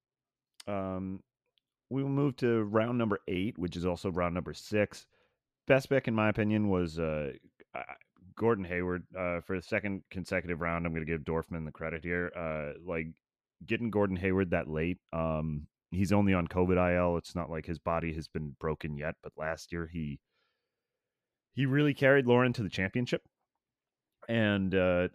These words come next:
I think that if you can get that kind of value here, where you have guys like, you know, I mean, look at the guys who went beh-, ahead of him in that, in that round. No one except for maybe, maybe Jalen Green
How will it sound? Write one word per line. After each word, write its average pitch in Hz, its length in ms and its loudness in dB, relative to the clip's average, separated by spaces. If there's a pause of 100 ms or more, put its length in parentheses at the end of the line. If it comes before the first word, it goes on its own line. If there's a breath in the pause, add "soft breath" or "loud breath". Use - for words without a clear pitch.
I 101 120 -4
think 98 420 -6
that 92 440 0
if 107 220 -6
you 101 160 -2
can 95 340 -4
get 90 340 -6
that 85 220 -8
kind 101 280 -2
of 78 100 -4
value 92 480 0
here, 151 320 2
where 104 180 0
you 98 260 0
have 92 360 2
guys 87 480 0
like, 82 500 -4 (140)
you 98 140 -4
know, 71 260 -6 (960)
I 139 60 2
mean, 160 200 4
look 147 140 0
at 156 100 -4
the 147 60 -4
guys 107 380 4
who 95 80 -2
went 92 160 0
beh-, - 180 -4 (100)
ahead 85 240 -4
of 82 80 -2
him 80 120 0
in 80 80 -2
that, 73 160 -6 (280)
in 85 160 -2
that 78 200 -2
round. 73 380 -6 (400)
No 117 320 6
one 147 480 2 (300)
except - 580 -2
for 104 220 0
maybe, 90 760 0 (220)
maybe 95 1200 6
Jalen 127 460 2
Green 131 420 0